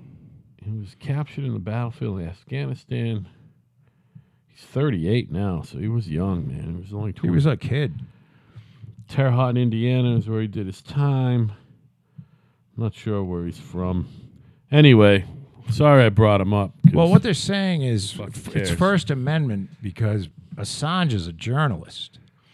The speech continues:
Speaker 1: Ah.
Speaker 2: And they're s-, trying to say that he was no journalist, but, eh, I mean, what else would you call him?
Speaker 1: I mean,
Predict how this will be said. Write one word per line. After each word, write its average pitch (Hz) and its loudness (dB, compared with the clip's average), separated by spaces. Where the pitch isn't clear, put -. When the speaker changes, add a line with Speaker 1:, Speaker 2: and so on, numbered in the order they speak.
Speaker 1:
Ah. 90 2
Speaker 2:
And 104 -6
they're 104 -8
s-, - -14
trying 120 -6
to 104 -4
say 135 -2
that 113 -2
he 92 -4
was 90 -6
no 95 -8
journalist, 104 -8
but, 82 -14
eh, - -16
I 113 -10
mean, 113 -6
what 135 0
else 139 0
would 117 -2
you 101 -2
call 123 -2
him? - -2
Speaker 1:
I - 12
mean, 98 8